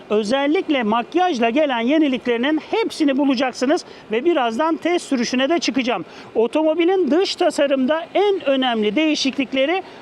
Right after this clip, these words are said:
önde gerçekleşmiş durumda. Yeni ön tampon, yeni ön ızgara ve yeni led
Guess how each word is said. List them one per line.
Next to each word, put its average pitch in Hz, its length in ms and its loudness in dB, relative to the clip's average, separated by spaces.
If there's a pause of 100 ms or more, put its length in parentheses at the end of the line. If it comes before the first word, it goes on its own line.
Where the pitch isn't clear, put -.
(160)
önde 311 440 2
gerçekleşmiş 226 840 -2
durumda. 247 400 0 (320)
Yeni 269 300 0
ön 285 260 0
tampon, 262 560 -2 (260)
yeni 269 300 2
ön 277 340 0 (100)
ızgara 262 540 0 (200)
ve 208 100 0
yeni 277 760 0
led 269 220 -2